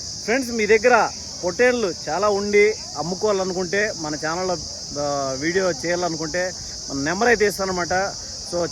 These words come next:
చాలామంది అడుగుతున్నారు, చాలా డిమాండ్గా ఉండే పొట్టేళ్ళు, పెద్ద పొట్టేళ్ళు ప్రస్తుతానికి మీరు అమ్మాలనుకోండి. మార్కెట్ ర-, మార్కెట్ రాలేనప్పుడు ఇంటికాడైనా అమ్ముకోవాలనుకుంటే మన ఛానల్ అయితే విజిట్ చేయొచ్చు. మన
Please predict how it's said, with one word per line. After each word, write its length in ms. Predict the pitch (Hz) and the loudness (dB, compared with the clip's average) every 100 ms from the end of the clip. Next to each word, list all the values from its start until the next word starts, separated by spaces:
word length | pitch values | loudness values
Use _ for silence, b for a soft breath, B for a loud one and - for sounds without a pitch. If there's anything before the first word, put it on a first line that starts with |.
| 156 | 0
చాలామంది 400 | 175 208 220 233 | 2 4 4 6
అడుగుతున్నారు, 580 | 214 214 226 214 220 185 | 6 4 2 0 0 0
చాలా 120 | 175 | 0
డిమాండ్గా 400 | 165 180 196 185 | 0 0 0 0
ఉండే 160 | 180 | -2
పొట్టేళ్ళు, 360 | 165 165 165 165 | -2 -2 -2 -2
పెద్ద 180 | 156 151 | -4 -2
పొట్టేళ్ళు 340 | 156 160 151 | -2 -2 -4
ప్రస్తుతానికి 600 | 147 131 160 156 139 170 - B B - | -6 -4 -4 -4 -4 -6 -8 B B -4
మీరు 120 | 156 | 0
అమ్మాలనుకోండి. 680 | 156 190 208 208 190 196 214 | 0 2 4 2 0 2 2
మార్కెట్ 400 | 180 185 196 214 | 2 0 0 -2
ర-, 180 | 190 190 - B B - | -2 -4 -4 B B -6
మార్కెట్ 440 | 139 170 214 220 | 0 0 2 2
రాలేనప్పుడు 600 | 196 202 233 226 190 214 | 4 4 4 4 2 2
ఇంటికాడైనా 520 | 220 202 240 233 220 | 2 2 2 4 4
అమ్ముకోవాలనుకుంటే 720 | 214 196 214 202 196 185 190 | 0 0 0 0 -2 -4 -4
మన 160 | 220 180 170 | -4 -4 -2
ఛానల్ 180 | 180 185 | -2 -2
అయితే 140 | 175 | -4
విజిట్ 300 | 170 175 165 | -4 -4 -4
చేయొచ్చు. 340 | 165 156 196 170 B B | -6 -6 -8 -8 B B
మన 80 | 151 | -8